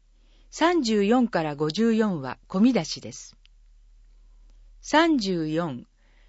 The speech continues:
危険なブロック塀などの撤去費用を支援します。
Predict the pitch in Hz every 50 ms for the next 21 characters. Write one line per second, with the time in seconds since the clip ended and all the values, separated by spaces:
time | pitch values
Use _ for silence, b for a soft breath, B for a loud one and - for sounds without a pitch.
0 | _ - - - - - 311 330 339 330 320 320 311 254 254 262 285 320 311 -
1 | - 330 294 233 220 185 170 160 160 165 160 147 135 127 - - - - - 196
2 | 196 - - - 311 302 - - 294 294 262 208 175 151 135 127 127 - - 165
3 | 175 190 208 190 - - 175 156 147 151 - - - - -